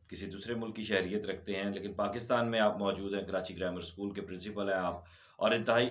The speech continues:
अहम पोस्ट पे, यानी हमारे आने वाली नस्लों के साथ आप जुड़े हुए हैं। और ऐसे में आप खाते पाकिस्तान का हैं, पीते पाकिस्तान का हैं, रहते पाकिस्तान में हैं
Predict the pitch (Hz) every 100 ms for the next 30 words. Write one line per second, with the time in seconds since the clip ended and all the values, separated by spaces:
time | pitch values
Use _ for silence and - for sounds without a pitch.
0 | - 123 139 131 120 117 113 - 107 107
1 | 110 123 110 104 107 113 101 107 107 110
2 | 110 101 98 107 131 120 117 104 - 107
3 | 98 101 82 92 107 104 90 92 98 101
4 | - - - - - 117 123 151 147 139
5 | 127 123 - 123 120 131 117 110 110 107
6 | 110 110 110 107 101 - 120 120 107 104
7 | 95 92 101 104 107 104 101 95 87 127
8 | 135 101 101 98 95 101 107 110 107 101
9 | 98